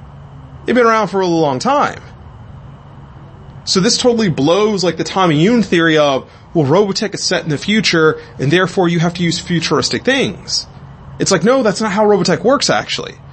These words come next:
What happens is Robotech is set in a futuristic date, that is true. But the reality is, is when you talk about Robotech and how the story works, what they do is they go way back into the past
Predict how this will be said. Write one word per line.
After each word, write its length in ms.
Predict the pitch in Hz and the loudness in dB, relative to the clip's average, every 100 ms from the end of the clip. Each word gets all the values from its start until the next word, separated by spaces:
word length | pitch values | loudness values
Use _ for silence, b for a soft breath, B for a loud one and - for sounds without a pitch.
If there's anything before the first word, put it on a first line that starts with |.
| B B - | B B 0
What 140 | 151 | 0
happens 400 | 196 262 233 175 | 2 0 -2 -2
is 140 | 160 123 | -4 -2
Robotech 500 | 190 254 - 220 156 | -2 -2 -2 -2 -2
is 80 | |
set 340 | - 196 196 185 | 0 0 0 0
in 100 | 170 | 0
a 60 | 143 | -2
futuristic 680 | 180 170 156 127 - 107 | -4 -4 -2 -2 -2 -4
date, 320 | - 214 226 147 | 0 0 0 -2
that 140 | 123 | -2
is 120 | 110 | -2
true. 440 | - 285 320 170 - - B B B B B - | -4 0 0 -2 -6 -20 B B B B B -2
But 100 | 175 | 0
the 80 | 185 | 2
reality 480 | 185 202 269 247 | 4 4 4 2
is, 140 | 202 175 | -2 -4
is 100 | 165 | -2
when 100 | 160 | -2
you 80 | 151 | -2
talk 340 | - 269 277 | 0 0 2
about 200 | 214 - | 2 2
Robotech 520 | 143 139 135 139 127 - | 2 2 0 -2 -4 -6
and 160 | 151 127 | -6 -4
how 240 | 185 165 | -2 -2
the 100 | 143 | -2
story 320 | - 165 127 | -4 -2 -2
works, 540 | 110 185 269 135 - - B B B - | 0 2 2 0 -4 -8 B B B -2
what 160 | 180 | 0
they 120 | 190 165 | 2 0
do 560 | 233 320 262 175 - - | 2 4 4 2 2 0
is 180 | 156 | 2
they 220 | 156 226 226 | 2 2 2
go 380 | 220 202 180 | 2 4 4
way 960 | 147 143 151 190 226 233 226 220 214 214 | 4 0 0 0 2 2 4 4 4 2
back 340 | 196 190 175 | 2 2 0
into 160 | 180 170 | -2 -2
the 100 | 147 | -4
past 760 | 220 294 247 107 - - - | 0 2 2 0 -6 -12 -12